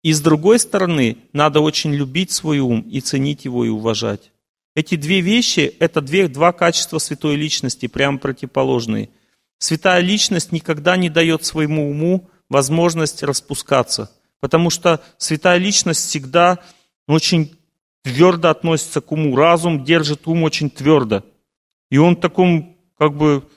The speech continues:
состоянии благородного гнева. Если ум начинает, начинает куда-то нести в сторону, он говорит: "Стоять, иди сюда, назад", своему уму. Это очень высокий уровень развитости сознания. Допустим, человек утром проснулся, глаза открыл,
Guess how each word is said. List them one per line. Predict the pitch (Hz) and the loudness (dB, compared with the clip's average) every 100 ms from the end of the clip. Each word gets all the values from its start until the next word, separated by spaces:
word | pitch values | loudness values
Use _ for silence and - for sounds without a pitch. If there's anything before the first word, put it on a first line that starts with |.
| _ | _
состоянии | - 143 165 160 170 165 | -8 -4 0 4 4 4
благородного | 139 156 147 156 165 151 147 | 2 2 4 6 4 4 2
гнева. | 135 151 165 131 | 4 4 6 6
Если | 127 131 160 | 4 2 2
ум | 175 156 | 4 2
начинает, | 151 - 160 156 165 | 0 0 0 0 0
начинает | 156 - 196 208 | -4 0 0 0
куда-то | - 160 151 151 | 0 0 2 2
нести | 151 - 151 | -2 -2 -4
в | - | -4
сторону, | - 143 123 117 - _ | 2 4 4 0 -2 _
он | 127 123 | -4 0
говорит: | 131 | -2
"Стоять, | - - 175 160 147 143 - | -2 0 2 4 4 2 -2
иди | 143 | -4
сюда, | 156 165 139 151 | 0 0 2 4
назад", | 147 143 147 139 143 - _ _ _ _ _ _ _ - | 4 2 4 4 4 0 _ _ _ _ _ _ _ -16
своему | - 147 143 143 | -4 2 4 4
уму. | 139 135 131 - _ _ _ _ _ _ - | 2 2 -2 -6 _ _ _ _ _ _ -8
Это | 123 135 | -2 2
очень | 139 - 139 123 - | 2 2 -4 -6 -8
высокий | 120 123 135 123 123 | -4 -2 -2 -4 -2
уровень | 123 117 110 | 0 0 -2
развитости | 110 117 110 104 110 - | 0 0 -2 -10 -14 -12
сознания. | 107 117 110 113 107 107 _ _ _ _ - | -8 -6 -4 -4 -4 -6 _ _ _ _ -8
Допустим, | 127 156 - 147 | -4 -4 -4 -6
человек | - 151 147 - | -4 -2 -2 -2
утром | 175 - 131 | -6 -6 -8
проснулся, | 123 131 - 165 170 - 127 | -6 -8 -8 -10 -10 -8 -10
глаза | 113 127 131 139 131 | -10 -6 -4 -2 -2
открыл, | - 147 156 165 | -4 -8 -8 -8